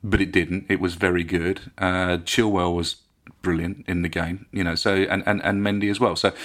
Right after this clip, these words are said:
you're right. It, it looks like that's, that's kind of where he's getting to. He needs to decide on it fairly soon,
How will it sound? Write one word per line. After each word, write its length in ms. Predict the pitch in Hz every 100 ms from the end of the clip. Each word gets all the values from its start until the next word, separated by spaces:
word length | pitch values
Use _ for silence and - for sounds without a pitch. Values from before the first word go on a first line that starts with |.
| -
you're 160 | 104 107
right. 380 | 107 95 87 -
It, 180 | 104 98
it 100 | 95
looks 460 | 98 107 101 -
like 460 | 98 92 92 - - - -
that's, 520 | 104 98 92 85 - - _
that's 320 | - 92 - -
kind 440 | - - 90 87
of 100 | 85
where 160 | 90 87
he's 180 | 90 85
getting 280 | 90 90 87
to. 160 | 92
He 140 | 92 117
needs 420 | 113 113 107 -
to 100 | 92
decide 440 | 92 - 101 98
on 120 | 95 87
it 120 | -
fairly 360 | - 95 92
soon, 440 | 98 98 87 82